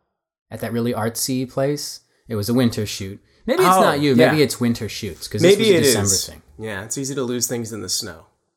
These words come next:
Speaker 1: My Christmas, <laughs> my Christmas was, uh, also not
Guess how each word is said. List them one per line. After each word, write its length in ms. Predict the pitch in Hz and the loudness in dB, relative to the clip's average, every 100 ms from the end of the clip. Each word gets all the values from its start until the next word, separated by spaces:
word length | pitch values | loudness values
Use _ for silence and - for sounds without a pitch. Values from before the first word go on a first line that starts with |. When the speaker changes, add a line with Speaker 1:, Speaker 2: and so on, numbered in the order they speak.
| _ _ _ _ - _ - | _ _ _ _ -20 _ 0
Speaker 1:
My 160 | 165 | 0
Christmas, 460 | 233 233 214 196 165 - - - - | 4 4 4 4 0 -2 -12 -10 -10
<laughs> 300 | - - - | -12 -18 -6
my 160 | 139 185 | 0 4
Christmas 480 | 214 190 156 127 - | 4 4 4 2 2
was, 340 | 123 113 - | 2 4 2
uh, 140 | 110 - | 0 2
also 340 | 120 - 113 | 0 2 0
not 420 | 107 107 104 - | 0 -2 -4 -10